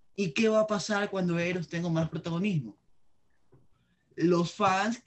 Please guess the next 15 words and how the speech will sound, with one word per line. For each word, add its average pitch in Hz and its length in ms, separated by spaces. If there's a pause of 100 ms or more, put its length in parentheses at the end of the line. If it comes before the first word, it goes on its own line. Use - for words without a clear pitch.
(120)
van 165 280
a 196 100
ver 170 340
el 165 120
personaje 170 560
que 156 160
de 143 140
verdad 143 420
está 160 160
interpretando 165 560
Harry 160 160
Styles 147 520 (680)
y 220 120
de 214 140
ley 220 380